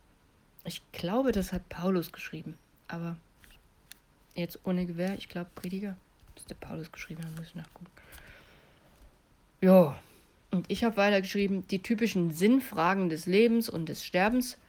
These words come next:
früher oder später stellen wir sie alle. Und auch wenn wir uns von Gott geliebt und angenommen wissen, fällt es uns nicht immer leicht, von seiner Liebe weiterzugeben. Denn unsere alte Natur können wir nicht einfach so ablegen.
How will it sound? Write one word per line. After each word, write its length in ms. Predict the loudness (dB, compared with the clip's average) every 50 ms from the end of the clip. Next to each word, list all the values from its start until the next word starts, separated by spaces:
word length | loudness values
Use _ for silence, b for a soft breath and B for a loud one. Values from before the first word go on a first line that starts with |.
| b b b b b
früher 340 | -10 -4 -2 0 2 2
oder 140 | 2 0 -2
später 460 | -4 -4 -2 -2 0 2 2 0 -2 -4 B B B B B
stellen 360 | B -14 -8 -8 -6 -4 -4 -2
wir 120 | -2 -2
sie 120 | -4 -4
alle. 300 | -6 -6 -8 -8 -10 -12 -14 -16 _ _ _ _ _ _ _ _ _ _ -14
Und 160 | -14 -10 -4
auch 240 | 0 0 0 0 -2 -8 B B B B B B -4
wenn 160 | -2 0 0
wir 80 | 2 0
uns 200 | 0 -2 -2 -4
von 340 | -6 -4 -4 -2 -2 -2 0
Gott 260 | -2 -2 -2 -4 -10 -20 -12 -6
geliebt 420 | -4 0 2 2 2 0 0 -6
und 220 | -10 -10 -8 -6 -2
angenommen 520 | 0 0 2 2 2 0 0 0 -2 -2
wissen, 360 | -2 -2 0 0 -2 -2 B B B B B B
fällt 240 | B -2 0 0 0
es 100 | 0 -2
uns 240 | -4 -4 -4 -2 -2
nicht 300 | -2 -2 -4 -6 -10 -6
immer 220 | -2 -2 0 0
leicht, 400 | 0 0 0 -2 -4 -6 -8 -14 b b b b
von 220 | b -6 -4 -4
seiner 400 | -2 -2 0 0 0 0 0 0
Liebe 340 | 0 0 0 -2 -2 -4 -4
weiterzugeben. 800 | -2 0 0 0 0 0 -2 -4 -10 -10 -8 -6 -6 -6 -8 -10 -12 _ _ _ _ -8
Denn 100 | -6 -4
unsere 260 | -4 -4 -4 -6 -4
alte 220 | -2 -2 0 0 2
Natur 480 | 0 0 0 0 0 2 2 2 0 B B B B B B
können 200 | -4 -2 0 0
wir 100 | 2 0
nicht 260 | 0 -2 -6 -10 -12
einfach 240 | -10 -8 -6 -6 -8
so 120 | -8 -10 -12 -12
ablegen. 480 | -10 -6 -2 -2 0 -2 -2 -4 -8